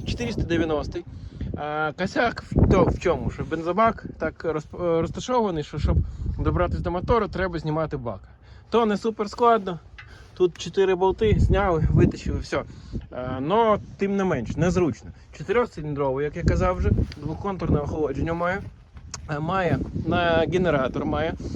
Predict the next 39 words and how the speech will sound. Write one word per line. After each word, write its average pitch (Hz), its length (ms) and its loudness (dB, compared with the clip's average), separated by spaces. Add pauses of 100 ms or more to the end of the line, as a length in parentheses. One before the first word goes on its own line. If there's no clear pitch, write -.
(440)
е, 143 160 -8
під, 180 200 -4
е, 175 320 2
ремень, 175 400 0
має 180 280 2
два 175 240 4
насоси 143 480 -2
Н 135 120 -8
Ш 143 140 -10
А, 120 60 -4
окремо 139 380 -4
на 143 400 -4
руль, 175 180 -4
окремо 139 420 -6
на 135 200 -6
гідравліку. 127 640 -2 (420)
От. 175 240 4 (920)
В - 80 -18
штаті, 156 260 -4
звісно, 123 260 -4
акумулятор, 226 600 0
е, - 280 -14
масла, 156 560 0
все 180 240 -2
заливається, 170 600 0
все 160 220 -4
ми 139 360 -2
робимо, 180 400 0
трактор 151 300 -4
до 127 100 -6
вас 135 120 -4
приїжджає 151 400 -2
в 147 60 -2
такому 143 300 -4
стані, 185 280 0
що 143 120 -4
ви 147 100 2
можете 143 320 -2
вже 147 220 0